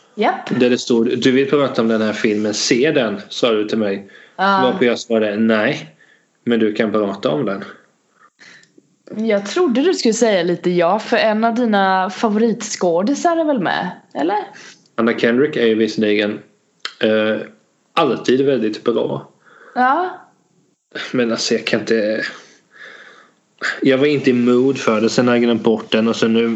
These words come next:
Speaker 2: blir jag påmind här igen. Men jag tror att jag kan ha sett trailern typ.
Speaker 1: Ja.
Speaker 2: Jag kollar ju kanske på tre trailers varje år.
Speaker 1: Kanske var den här då.
Speaker 2: Ja, men överlag är trailers ganska meningslösa.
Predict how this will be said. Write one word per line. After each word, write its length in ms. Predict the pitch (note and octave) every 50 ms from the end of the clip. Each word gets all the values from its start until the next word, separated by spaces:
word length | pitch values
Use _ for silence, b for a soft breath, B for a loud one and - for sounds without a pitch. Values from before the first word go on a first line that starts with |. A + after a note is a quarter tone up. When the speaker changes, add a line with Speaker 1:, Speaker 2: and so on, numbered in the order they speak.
| G#2 A#2+ A#2
Speaker 2:
blir 420 | A2+ - - - A#2 A#2 A#2 A#2 A2+
jag 120 | G#2+ G#2+
påmind 340 | - B2 A#2 A2 A2 A2 G#2+ -
här 100 | A2 A2+
igen. 220 | A2+ A2 A2+ A2 B B B B B B B
Men 140 | - A#2+ B2+
jag 120 | C3 C3
tror 340 | - - B2+ B2 A#2+ B2 C#3 D3
att 80 | C#3+
jag 100 | D#3+ D3+ -
kan 120 | D#3 D3+
ha 80 | - -
sett 200 | - A#2+ A2 G#2+
trailern 560 | - - A#2+ G#2+ G#2+ A2 A2+ A#2+ C#3 D3 C3
typ. 200 | - G2+ F#2 - - - - _ _ _ b b b b b b _
Speaker 1:
Ja. 380 | F#3 F#3 F#3 F#3 F#3 G3 G3+ G3+ G3+ - - _ _ _ _ _ _ -
Speaker 2:
Jag 220 | C3 B2 A#2 A2+
kollar 300 | - D3+ C3+ B2 A#2 A#2
ju 160 | C3 C#3+ C#3
kanske 460 | - - C#3+ C3 B2 A2 A2 A#2 A#2
på 360 | A2+ A2+ A#2 A2 A2 A2+ A2+ - - - - -
tre 280 | - A2+ A2+ A2+ A#2 A#2+
trailers 520 | A2+ - - A#2 A2 G#2+ G#2 G#2+ G#2+ -
varje 280 | A#2+ A2+ G#2+ G#2 G#2 G#2
år. 340 | G#2 G#2 G#2+ A#2 A#2+ A2+ A#2 - - - _ _ _ _ B B B B B B B B B B B B B B B B B B
Speaker 1:
Kanske 280 | - - B3 B3 B3 C4+
var 260 | G#3+ F#3 F#3 A#3 E4
den 180 | F#4 G#4+ G4 D4+
här 240 | A3 D3+ G2 D#2+ C2
då. 360 | G#1+ - - G#3 - - - - - _ _ _ _ _ _ _ _ _ _ -
Speaker 2:
Ja, 40 | A#2+
men 120 | A#2+ A#2
överlag 440 | A#2 A2+ A#2+ A#2 A#2 A#2+ B2+ B2+ B2
är 60 | A#2+
trailers 440 | G#2+ - - A#2 A2 G#2+ G#2+ G#2+ -
ganska 280 | - A#2 A2+ - A2+ A2
meningslösa. 920 | A2 A2 G#2+ G#2+ A2 A2 - - - - - - - - - - - G#4+